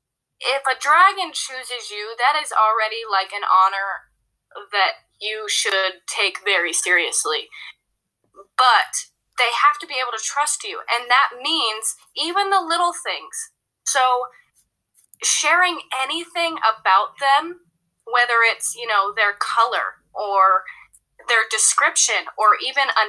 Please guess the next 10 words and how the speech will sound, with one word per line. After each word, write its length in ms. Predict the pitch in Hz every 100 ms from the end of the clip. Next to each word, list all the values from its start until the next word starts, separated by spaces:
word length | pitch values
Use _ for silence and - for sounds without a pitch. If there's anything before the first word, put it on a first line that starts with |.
| 202
name, 360 | 196 233 269 - - _ _ _ -
you 120 | 214
know, 320 | 196 185 214 - _ _ _ - _ - 269
you 140 | 370
have 320 | - 392 381
to 80 | -
ask 280 | - 277 - -
permission 840 | - 254 226 302 - - 196 160 - _ _ -
to 220 | - 285
share 600 | - - 285 381 311 -